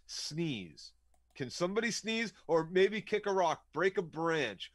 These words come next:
What else can we do halfway through? Halfway through, maybe, uh,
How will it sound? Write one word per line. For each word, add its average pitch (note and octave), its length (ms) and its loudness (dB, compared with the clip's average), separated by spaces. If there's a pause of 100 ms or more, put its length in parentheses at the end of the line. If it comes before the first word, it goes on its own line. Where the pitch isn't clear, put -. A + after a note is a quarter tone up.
(140)
What F#3+ 180 2
else G3 180 4
can D#3+ 200 -4
we C#3+ 120 0
do C#3 380 0
halfway F#3+ 600 0
through? C#3+ 680 -2 (320)
Halfway A3+ 480 2
through, G#3+ 260 -2 (300)
maybe, G#3 420 2
uh, F#3 280 2